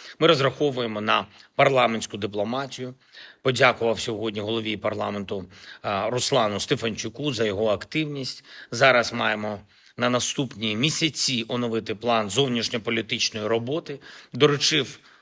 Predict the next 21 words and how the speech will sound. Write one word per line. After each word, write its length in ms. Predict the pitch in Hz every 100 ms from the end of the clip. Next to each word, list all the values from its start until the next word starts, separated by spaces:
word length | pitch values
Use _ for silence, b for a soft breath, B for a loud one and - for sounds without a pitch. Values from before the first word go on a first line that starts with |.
| _
провести 600 | 147 143 131 - 135 127
аудит 520 | 139 127 117 135 120
роботи 500 | 131 127 123 120 110
з 80 | 107
партнерами 760 | - 131 120 120 123 113 107 104 B B B
в 100 | 117
рамках 480 | 139 127 110 113 - - -
оборонних 680 | 147 147 147 123 110 104
коаліцій, 600 | - 113 110 147 156 - 135 _ -
коаліцій 500 | 131 123 117 - 95
стійкості, 840 | - - 151 151 139 - - 123 b b b
всіх 540 | - - 147 117 - - _ _ _ _ -
наших 500 | 120 104 - 90 -
домовленостей. 880 | 95 127 117 95 80 78 - 82 - B B B B B B B
Все 500 | - - 170 170 190 - 127
має 440 | 127 120 123 131 -
працювати. 600 | - 131 - 120 - - _
І 60 | 104
також 340 | - 156 170
доручив 520 | 139 123 104 165 147 - b b b b b _ -
визначити 800 | 107 147 135 151 - 139 156